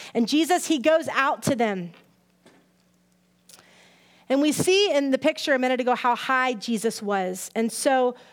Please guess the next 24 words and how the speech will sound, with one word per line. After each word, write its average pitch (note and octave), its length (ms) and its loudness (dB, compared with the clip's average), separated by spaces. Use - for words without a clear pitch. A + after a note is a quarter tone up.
what D4+ 220 2
did F#4+ 140 -2
he E4+ 180 2
have D4 180 -2
to B3+ 120 -6
do B3+ 140 0
to A#3 80 0
get G#3+ 200 -2
to - 100 -8
the G3+ 80 -6
disciples, - 840 -8
right? G3+ 200 -6
He G#3 140 -4
had G#3+ 160 -2
to G3 80 -6
come G#3+ 240 -6
down. E3+ 380 -6
He C4+ 100 0
had D4 160 0
to C#4 80 -6
go C#4+ 180 2
down C#4+ 360 0
to C#4 100 -6
where B3 320 2